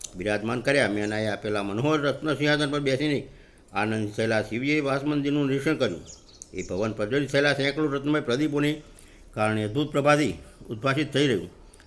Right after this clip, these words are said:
ત્યાં રત્નમય પાત્ર અને રત્નાત કળશો રાખેલા હતા. મોતી અને મણિઓથી આખું ભવન જગારા મારી રહ્યું હતું.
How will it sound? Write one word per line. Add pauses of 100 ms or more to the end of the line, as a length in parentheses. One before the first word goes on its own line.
(180)
ત્યાં
રત્નમય
પાત્ર
અને
રત્નાત
કળશો
રાખેલા
હતા. (460)
મોતી
અને
મણિઓથી
આખું
ભવન
જગારા
મારી
રહ્યું
હતું.